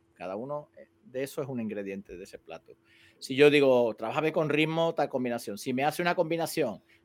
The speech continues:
en cortas distancias, conociendo el bunkai, y me hace pa, pa, pa, paso a paso, pues evidentemente no me está demostrando lo que está haciendo dentro de ese kata. Es decir, tiene que tener absoluto conocimiento, absoluta com-, comprensión.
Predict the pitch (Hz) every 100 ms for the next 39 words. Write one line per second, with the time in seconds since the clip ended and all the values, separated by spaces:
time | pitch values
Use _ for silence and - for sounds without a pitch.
0 | - 120 110 135 139 147 147 160 160 -
1 | 98 90 - 120 117 - 139 147 147 147
2 | 151 131 95 - 117 110 - 90 143 139
3 | _ - 147 95 - 131 131 143 170 156
4 | 165 - 220 214 _ _ _ _ 107 104
5 | 104 110 113 127 117 104 110 107 107 117
6 | 123 143 123 107 101 - - 160 127 110
7 | 92 - 85 - - - - - _ _
8 | _ _ - 127 117 95 123 131 139 135
9 | 135 151 175 - - 123 - 131 135 139
10 | 139 135 131 131 143 151 - 110 120 123
11 | 123 120 - 120 110 110 104 82